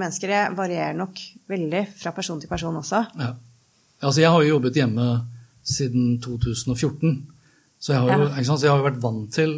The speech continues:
Speaker 2: å sitte for meg selv, jeg har vært vant til å kjøre kortere møter på, på video og så videre. Eh, men jeg, og, og jeg er nok blitt litt sånn introvert, eh, med tiden,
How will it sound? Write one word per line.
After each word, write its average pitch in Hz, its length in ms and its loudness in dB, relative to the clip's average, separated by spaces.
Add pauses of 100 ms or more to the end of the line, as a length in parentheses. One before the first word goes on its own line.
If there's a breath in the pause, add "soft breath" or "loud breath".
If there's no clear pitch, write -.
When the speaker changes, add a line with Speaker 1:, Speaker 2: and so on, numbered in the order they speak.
Speaker 2:
å 139 260 -6
sitte - 400 -6
for 117 140 -8
meg 123 100 -4
selv, 165 300 2
jeg 143 80 -4
har 131 80 -4
vært 123 160 -6
vant 143 240 -2
til 143 80 -2
å 143 80 -4
kjøre 123 240 -4
kortere 123 480 -6
møter 120 500 -4
på, 113 220 -10 (160)
på 120 160 -8
video 156 320 -2
og 135 80 -2
så 143 100 -4
videre. 143 360 0 (560 loud breath)
Eh, 135 340 0 (120)
men 143 300 0 (160)
jeg, 135 400 0
og, 160 180 0
og 170 80 2
jeg 156 140 2
er 101 320 -4
nok 143 260 -4
blitt 117 260 -8
litt 135 120 -4
sånn 131 160 -6
introvert, 127 800 -6
eh, 143 640 -2
med 135 140 -8
tiden, 135 320 -4